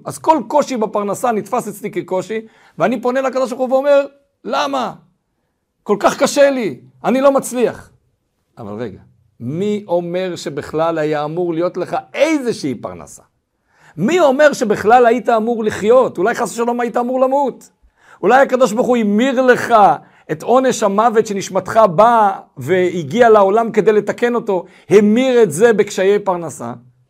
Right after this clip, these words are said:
אז תשמח על זה. הרי אנחנו אף פעם לא נדע מה באמת באנו לתקן. ברור שהדבר הכי קשה לנו, והדבר שאנחנו הכי מתמודדים איתו,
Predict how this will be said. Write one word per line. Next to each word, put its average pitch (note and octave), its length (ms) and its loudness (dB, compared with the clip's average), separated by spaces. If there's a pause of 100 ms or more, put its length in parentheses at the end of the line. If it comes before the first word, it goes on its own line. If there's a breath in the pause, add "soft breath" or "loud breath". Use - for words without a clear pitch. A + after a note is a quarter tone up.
אז - 120 -20
תשמח - 460 -6
על - 100 -10
זה. - 100 -16 (1080)
הרי A3+ 260 0
אנחנו A3 320 -4
אף - 160 -4
פעם F#3+ 240 -4
לא E3 120 -6
נדע C#3+ 320 -4
מה C#3 200 -2
באמת B2+ 640 -4
באנו G#2+ 280 -10
לתקן. F#2+ 400 -18 (160)
ברור A3 400 -2
שהדבר D#3+ 440 -4
הכי E3+ 180 -4
קשה F3 400 -6
לנו, A2+ 360 -8 (400 soft breath)
והדבר C#3+ 260 -4
שאנחנו E3 340 -6
הכי F#3+ 160 -4
מתמודדים D#3 540 -4
איתו, B2 320 -6